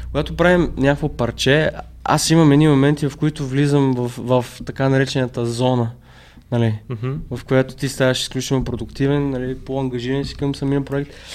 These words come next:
Speaker 1: и, и, и оттам се раждат някакви идеи. И, братле, сега с този албум това го нямаше, което беше много интересно. Нямам го този момент, защото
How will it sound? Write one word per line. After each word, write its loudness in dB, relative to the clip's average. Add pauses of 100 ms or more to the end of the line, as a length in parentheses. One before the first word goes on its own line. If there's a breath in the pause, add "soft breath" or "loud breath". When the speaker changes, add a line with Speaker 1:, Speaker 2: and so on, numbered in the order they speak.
(240 loud breath)
Speaker 1:
и, 2
и, 2
и 2
оттам 2
се -2
раждат -2
някакви 0
идеи. -2 (480 loud breath)
И, 0
братле, 0 (960)
сега 2
с -6
този 4
албум 4
това 4
го 2
нямаше, 2
което -6
беше -4
много 0
интересно. -6
Нямам -2
го -6
този -8
момент, -6
защото -6